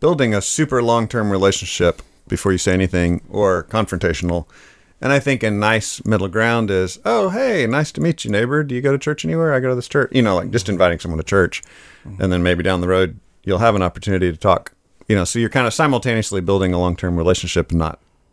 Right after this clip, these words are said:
Speaker 1: doing a confrontational evangelism thing, but you're also outing yourself as a Christian and inviting someone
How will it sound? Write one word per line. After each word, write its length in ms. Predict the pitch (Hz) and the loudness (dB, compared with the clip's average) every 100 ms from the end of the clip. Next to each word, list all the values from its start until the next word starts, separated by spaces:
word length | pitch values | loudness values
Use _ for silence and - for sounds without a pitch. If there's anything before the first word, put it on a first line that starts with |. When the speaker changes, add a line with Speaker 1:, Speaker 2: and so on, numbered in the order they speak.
| - | -8
Speaker 1:
doing 240 | - 90 85 | -2 -2 0
a 60 | |
confrontational 760 | 82 90 92 90 90 - 90 87 | 0 -2 -2 0 0 0 -2 -2
evangelism 500 | 87 90 92 90 87 | -2 -4 -4 -6 -6
thing, 260 | 87 87 87 | -2 0 0
but 100 | 85 | 2
you're 140 | 90 | 2
also 460 | 85 - 85 85 - _ _ _ _ _ _ _ _ _ 92 | 2 0 -2 -2 -8 _ _ _ _ _ _ _ _ _ -2
outing 380 | 95 101 104 | 0 0 0
yourself 520 | 104 107 110 107 - - | -2 -2 0 0 -2 -6
as 160 | 98 98 | -6 -4
a 100 | 95 | -4
Christian 460 | 107 101 - 104 | -6 -8 -8 -6
and 100 | 101 | -6
inviting 420 | 98 101 98 98 104 | -8 -4 -2 0 0
someone 400 | 101 104 104 | 0 0 -2